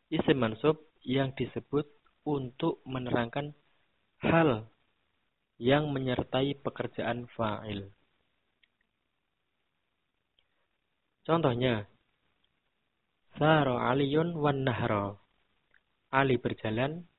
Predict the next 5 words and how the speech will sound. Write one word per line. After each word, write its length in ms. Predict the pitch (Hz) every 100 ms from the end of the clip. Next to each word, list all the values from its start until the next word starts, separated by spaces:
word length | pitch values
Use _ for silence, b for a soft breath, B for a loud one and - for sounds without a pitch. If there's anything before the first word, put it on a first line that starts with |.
| _ _
di 160 | - 120 -
sepanjang 640 | 113 117 117 117 131 147 147 _ _ _ _ _ _ _ _ - -
sungai. 400 | 131 117 98 92 _ _ _ _ _ _ _ _ _ _ _ _ _ _ _ _ _ _ _ _ _ _ _ _ _ _ _ -
Saro 480 | - 160 160 127 110
Ahmadu 800 | 123 143 147 143 139 156 175 175